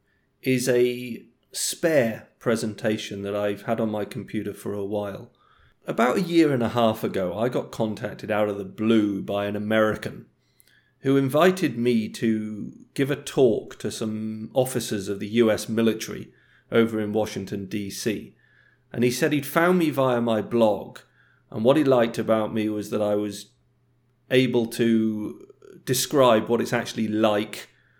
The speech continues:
working in the oil business overseas, rather than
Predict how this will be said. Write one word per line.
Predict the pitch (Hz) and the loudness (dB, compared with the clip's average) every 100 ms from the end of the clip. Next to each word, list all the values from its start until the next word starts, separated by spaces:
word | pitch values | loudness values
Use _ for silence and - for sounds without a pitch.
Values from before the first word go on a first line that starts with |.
| _ | _
working | - 113 117 110 - 101 101 | 2 6 6 6 0 -4 -4
in | 104 | -4
the | 104 | -2
oil | 104 101 98 | 0 0 -2
business | 98 95 101 98 101 | -4 -6 -6 -8 -2
overseas, | 104 101 98 - 98 92 95 | -2 -2 -6 -6 -6 -8 -4
rather | 110 104 101 104 | 0 0 0 -4
than | 101 101 101 | -2 -2 -4